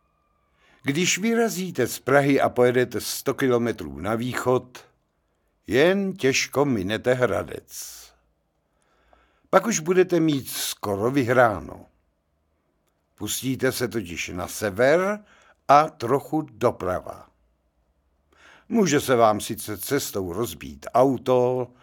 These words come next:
nebo zabloudíte do Polska, ale překonáte-li všechny nástrahy, ocitnete se ve výběžku.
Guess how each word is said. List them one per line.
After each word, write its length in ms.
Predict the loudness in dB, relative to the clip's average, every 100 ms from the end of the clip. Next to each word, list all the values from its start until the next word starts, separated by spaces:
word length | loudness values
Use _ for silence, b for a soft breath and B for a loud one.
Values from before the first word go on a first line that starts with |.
| b
nebo 240 | -4 -2 -2
zabloudíte 720 | -2 -2 -2 -4 -8 -12 -8
do 120 | -4
Polska, 680 | 0 0 0 0 4 4 2 b b b b b b b b b
ale 180 | 2 4
překonáte-li 960 | 2 0 4 4 4 2 2 2 2
všechny 520 | 0 0 0 0 -2 0
nástrahy, 920 | 0 0 -2 -4 0 0 -2 -4 -6 -16 _ _ _ _ _ _ _ 2
ocitnete 840 | 2 2 -4 -6 -2 -2 -2 -6
se 420 | -4 0 0 -2 -6 _
ve 180 | -2 -2
výběžku. 920 | -2 -6 -10 -12 -12 -12 -16 -20 -20